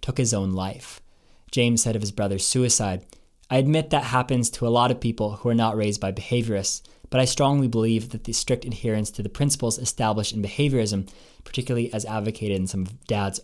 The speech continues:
earlier books, tend to erode the fundamental development of the child's ego strength and to cause a great difficulty in later life. Tragically, that's the antithesis of what Dad expected from practicing these philosophies."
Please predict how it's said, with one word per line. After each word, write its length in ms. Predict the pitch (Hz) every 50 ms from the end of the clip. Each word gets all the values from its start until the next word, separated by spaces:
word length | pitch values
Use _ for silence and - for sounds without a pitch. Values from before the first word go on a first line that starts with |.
| - -
earlier 320 | 139 139 135 131 131 113 101
books, 520 | 92 - 151 147 123 - - - - - - - - - - - - - -
tend 200 | - 151 147 135
to 120 | 120 139
erode 320 | 139 127 117 117 113 113 113
the 60 | 117
fundamental 500 | - - 113 110 110 107 107 107 107 104
development 480 | 101 107 101 101 101 101 98 98 101 - -
of 140 | 123 113 110
the 60 | 113
child's 440 | - - - 101 98 98 98 - -
ego 320 | - 127 131 131 139 135 120
strength 460 | 113 - - 98 90 87 - - - - - - - -
and 140 | - 113 117
to 60 | 117
cause 340 | 123 - 113 110 113 113 -
a 60 | 123
great 320 | 113 - 120 120 123 131 -
difficulty 560 | 117 110 - 113 - - 104 101 - - 110 -
in 100 | 110 101
later 260 | 95 95 95 95 95
life. 500 | 92 90 92 95 98 92 95 - - - _ - - - - _ -
Tragically, 680 | - - - 123 123 123 127 - - 110 98 95 92 - - - _ -
that's 240 | - 123 117 113 -
the 120 | - 120 110
antithesis 560 | 107 - - - - 120 - - 110 - -
of 180 | - 113 98
what 140 | 110 101 -
Dad 200 | - 101 95 95
expected 580 | 98 - - - - 110 104 - - 107 95 95
from 160 | - - 107
practicing 480 | - 110 92 90 - - - - 90 85
these 160 | 85 - -
philosophies." 920 | - - 180 - 180 185 190 - - - - 104 98 - - - - -